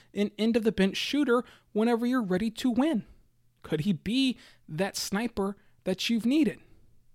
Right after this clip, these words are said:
And you still need bodies <laughs> in a rebuild. So, frankly, with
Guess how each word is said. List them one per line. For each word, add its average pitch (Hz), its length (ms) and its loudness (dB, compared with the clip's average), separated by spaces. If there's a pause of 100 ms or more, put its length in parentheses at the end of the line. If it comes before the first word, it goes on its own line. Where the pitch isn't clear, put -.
(320)
And 214 280 -2
you 254 120 0
still 294 340 -2
need 277 240 0
bodies 254 460 -2 (200)
<laughs> - 280 -10
in 220 240 8 (200)
a 190 140 6
rebuild. 151 480 2 (720)
So, 190 380 4
frankly, 196 460 2
with 147 180 0